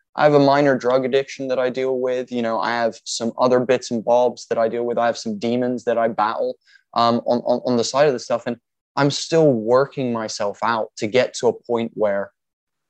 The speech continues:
I can be the full version of myself, closer to, you know, what Tom has been able to achieve across his life. Um, and it's something that, you know, and, and, you know, we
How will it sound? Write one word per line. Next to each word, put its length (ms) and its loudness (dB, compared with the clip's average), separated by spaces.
I 180 2
can 540 -2
be 220 -2
the 100 -10
full 480 2
version 360 0
of 80 -10
myself, 340 -6
closer 340 4
to, 180 0
you 160 0
know, 100 0
what 280 0
Tom 220 -2
has 120 -2
been 140 -6
able 240 -4
to 120 -8
achieve 300 -4
across 360 0
his 200 -4
life. 320 -6
Um, 160 4
and 100 8
it's 140 2
something 340 4
that, 160 6
you 80 6
know, 120 6
and, 200 2
and, 260 0
you 160 0
know, 120 2
we 180 -2